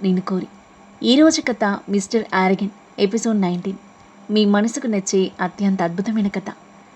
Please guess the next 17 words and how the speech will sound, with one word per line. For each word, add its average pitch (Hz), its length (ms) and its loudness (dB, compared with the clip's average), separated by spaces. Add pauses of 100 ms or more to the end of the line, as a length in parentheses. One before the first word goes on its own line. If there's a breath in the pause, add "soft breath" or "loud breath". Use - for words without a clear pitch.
(180)
కథ 202 140 8
నచ్చితే 214 400 2
లైక్ 175 340 -4
చేయండి. 190 220 -2 (760)
లైక్తో 208 340 6
పాటు 208 460 2 (180)
తప్పకుండా 214 440 2
హైప్ 190 360 -2
చేసి 196 240 -2 (400)
మీ 208 220 4
అమూల్యమైన 220 520 4
పాయింట్స్ని 190 680 0 (100)
యాడ్ 180 300 -2
చేయండి. 185 240 0 (540)
ఇక 220 220 2
కథలోకి 196 600 -2
వెళ్తే, 185 280 -4